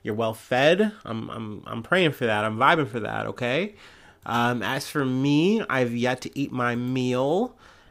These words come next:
as is tradition, my big meal for the day, but we're gonna, we're gonna get there. I'm gonna, I'm gonna get to whipping after this. Um,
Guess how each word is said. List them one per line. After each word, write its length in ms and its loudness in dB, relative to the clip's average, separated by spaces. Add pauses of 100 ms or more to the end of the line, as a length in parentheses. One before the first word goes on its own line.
as 240 -2
is 140 -4
tradition, 920 -2
my 140 -2
big 240 -2
meal 220 2
for 140 -6
the 100 0
day, 400 2
but 240 4
we're 140 0
gonna, 180 2
we're 140 -2
gonna 100 0
get 180 -4
there. 260 -8 (120)
I'm 100 -10
gonna, 320 -4
I'm 80 -10
gonna 140 -4
get 160 -4
to 80 -2
whipping 320 -2
after 300 -2
this. 420 -8 (600)
Um, 840 0